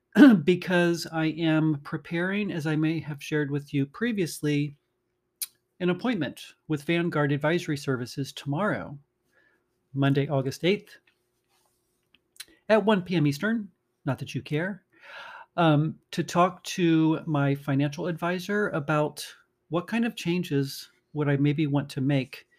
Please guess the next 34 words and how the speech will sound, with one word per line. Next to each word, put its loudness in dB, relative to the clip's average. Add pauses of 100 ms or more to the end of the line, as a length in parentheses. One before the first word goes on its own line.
(880)
as 4
we -2
go 2
forward 0
throughout -4 (160)
this -4 (320)
year. -6 (800)
You 6
know, 6 (140)
before 6
I 8
get 4
started, 4
I 0
also, 0
as -2
you 2
know, 4
like 2
to -6
talk -8
about -2
the 2
S 0
and -4
P -6
five -2
hundred. 0
And 0
have -4
you -2
guys 0
been -4
hearing -2